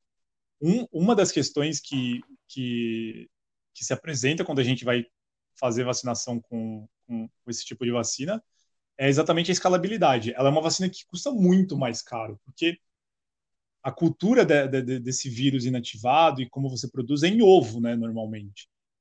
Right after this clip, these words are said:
E isso é, tipo, caríssimo você fazer ovo você produzir uma granja que seja totalmente esterilizada e siga todos os padrões técnicos de esterilização.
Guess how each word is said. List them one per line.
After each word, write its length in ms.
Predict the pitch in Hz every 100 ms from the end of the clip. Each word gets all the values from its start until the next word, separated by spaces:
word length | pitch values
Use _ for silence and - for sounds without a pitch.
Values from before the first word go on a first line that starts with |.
| _ _ _ _ _ _ _ _ -
E 400 | 113 117 117 110 _ _ -
isso 300 | 123 165 262
é, 100 | 262 _
tipo, 200 | - 175
caríssimo 580 | - 202 254 185 - 139
você 200 | 127 131
fazer 240 | - 123
ovo 360 | 131 131 127 131 _ _ _ 131 120
você 260 | 123 135 - -
produzir 420 | 151 135 117 143
uma 180 | 170 127
granja 560 | 135 147 147 160 151 _ _ _ _ _ _ _ _
que 160 | - 143
seja 300 | 123 135 131
totalmente 420 | 147 143 147 139
esterilizada 640 | - 135 127 117 123 143 127
e 40 |
siga 360 | - 131 127 120
todos 260 | 139 139 131
os 120 | 127
padrões 580 | - 127 123 131 135 -
técnicos 480 | 123 123 139 135 120
de 80 |
esterilização. 840 | 117 127 117 117 113 110 - 135